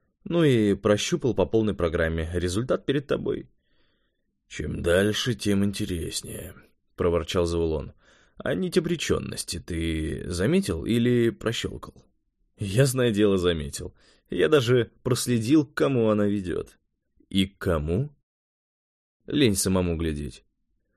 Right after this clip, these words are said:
«Будешь смеяться, к одной маленькой девочке-пророку»,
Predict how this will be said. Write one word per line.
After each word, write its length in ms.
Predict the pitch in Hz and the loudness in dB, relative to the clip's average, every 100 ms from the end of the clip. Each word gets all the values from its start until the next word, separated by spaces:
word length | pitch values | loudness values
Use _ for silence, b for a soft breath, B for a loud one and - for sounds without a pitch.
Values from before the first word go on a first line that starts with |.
| _ _ | _ _
«Будешь 360 | 123 175 190 190 | -4 0 2 2
смеяться, 580 | 180 180 196 - - - | 0 4 4 2 -8 -2
к 60 | 104 | 0
одной 260 | 107 127 | 2 4
маленькой 440 | 135 147 143 135 120 | 4 4 2 0 2
девочке-пророку», 1000 | 139 131 127 120 131 123 143 - - | 2 2 0 -2 2 4 4 0 -10